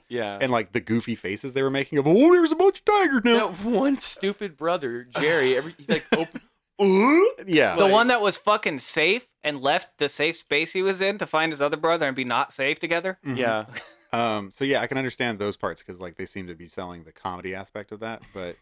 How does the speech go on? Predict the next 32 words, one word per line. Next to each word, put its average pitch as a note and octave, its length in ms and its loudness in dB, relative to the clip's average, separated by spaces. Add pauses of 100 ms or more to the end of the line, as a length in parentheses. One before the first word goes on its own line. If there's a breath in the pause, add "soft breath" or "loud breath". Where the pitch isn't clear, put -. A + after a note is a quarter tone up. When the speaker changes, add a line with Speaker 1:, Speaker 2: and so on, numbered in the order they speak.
(160)
Speaker 2:
but G#2+ 140 -4
then C3 140 2
to C#3 80 0
know C3 120 0
that A#2 160 0
literally C#3 360 2
they A#2 100 0
were A#2+ 80 -4
just A#2 220 -8
like, A2 160 0
"Yeah." A#2 240 0
Speaker 1:
It's C#3+ 120 -6
a D3 60 -4
safari C3+ 540 -2
comedy. A2+ 560 -8
Speaker 3:
I F3+ 160 2
honestly G#3 340 2
have G3+ 140 0
a - 20 0
theory D3+ 300 0
though. G3 160 4
I'm D#3+ 160 0
gonna F#3+ 160 -6
try C3+ 160 0
this A#2+ 160 -8
out A2+ 180 -4
later G2+ 260 -12
on, G2 160 -12
I G#2 140 -20
think. G2 400 -20
Um, F#2 440 -10 (360)
I A#2+ 300 -4